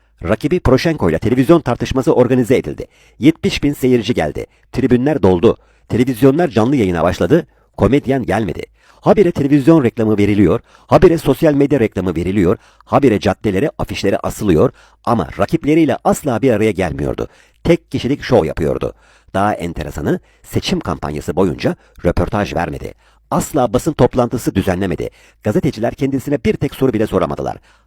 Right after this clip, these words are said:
Habire tek taraflı olarak kendisi konuştu. Bu monolog iletişim yöntemiyle insanların algısında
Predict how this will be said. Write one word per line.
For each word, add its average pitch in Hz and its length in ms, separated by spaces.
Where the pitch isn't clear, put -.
Habire 117 400
tek - 220
taraflı 90 320
olarak 85 320
kendisi 90 340
konuştu. - 400
Bu 170 120
monolog 135 480
iletişim 139 360
yöntemiyle 98 540
insanların 165 480
algısında 107 640